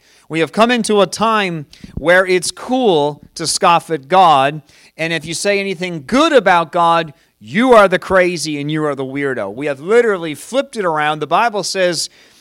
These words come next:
in the last days that right will be wrong, wrong will be right, good will be wrong, wrong will be good, et cetera, right?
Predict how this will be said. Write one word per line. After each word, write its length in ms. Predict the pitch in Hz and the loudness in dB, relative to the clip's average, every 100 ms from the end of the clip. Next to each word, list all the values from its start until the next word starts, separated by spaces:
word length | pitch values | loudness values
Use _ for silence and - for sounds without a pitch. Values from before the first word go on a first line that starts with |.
| _ _ | _ _
in 180 | 156 160 | -4 0
the 80 | 160 | 4
last 320 | 180 180 - | 4 4 0
days 320 | 190 185 151 | -2 0 0
that 320 | 151 147 - - - | 0 0 -6 -20 -14
right 420 | 123 160 185 240 | 0 4 4 4
will 120 | 220 | 0
be 140 | 196 185 | -2 -4
wrong, 380 | 165 175 185 | 2 2 2
wrong 240 | 160 175 226 | 4 4 4
will 40 | |
be 160 | 196 165 | 0 -2
right, 420 | 147 156 180 139 | 2 2 2 -2
good 240 | 113 202 208 | 2 2 2
will 140 | 196 | -2
be 180 | 170 170 | -2 -4
wrong, 480 | 151 170 170 165 135 | 0 2 2 -2 2
wrong 300 | 170 214 214 | 4 4 2
will 120 | 175 | -2
be 120 | 151 | -2
good, 300 | 123 151 165 | -2 2 2
et 100 | 151 | 2
cetera, 420 | - 190 143 110 | 0 0 0 0
right? 360 | 104 139 180 | 2 4 2